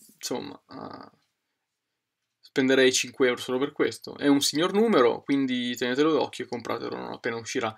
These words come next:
se vi mancano queste storie. Inoltre abbiamo Topo Storie trentotto, In viaggio con lo zio.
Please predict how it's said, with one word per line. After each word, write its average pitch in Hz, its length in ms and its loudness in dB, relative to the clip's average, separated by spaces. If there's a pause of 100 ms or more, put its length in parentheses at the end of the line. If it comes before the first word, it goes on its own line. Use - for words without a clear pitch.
(160)
se - 160 -10
vi 127 80 -2
mancano 117 340 -2
queste 123 240 -4
storie. 117 480 2 (500)
Inoltre 139 520 4
abbiamo 147 560 0
Topo 147 240 2
Storie 196 340 2
trentotto, 147 920 -2 (280)
In 131 100 -4
viaggio 185 260 6
con 170 200 4
lo 139 200 0
zio. 123 440 -2